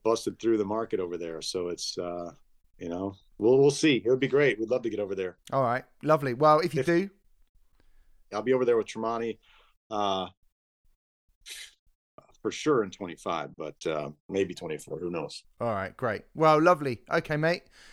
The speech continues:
Speaker 2: Thank you so much for being on the podcast. Appreciate that. It's been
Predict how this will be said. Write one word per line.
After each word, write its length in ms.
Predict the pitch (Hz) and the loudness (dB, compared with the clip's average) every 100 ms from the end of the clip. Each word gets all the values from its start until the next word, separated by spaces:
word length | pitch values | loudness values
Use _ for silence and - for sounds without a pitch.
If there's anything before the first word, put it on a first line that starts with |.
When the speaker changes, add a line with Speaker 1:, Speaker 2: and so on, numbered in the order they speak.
| - | -6
Speaker 2:
Thank 160 | - 180 | -2 -2
you 80 | 160 | -2
so 100 | 185 | -2
much 180 | 170 - | -2 -4
for 100 | 147 | -4
being 200 | 156 147 | -2 -2
on 60 | |
the 60 | 139 | -4
podcast. 360 | 151 139 139 | -4 -2 -4
Appreciate 460 | 123 - 139 - 107 | -4 -4 -4 -4 -4
that. 180 | 120 117 | -4 -6
It's 100 | 107 | -8
been 340 | - 120 120 | -6 -6 -6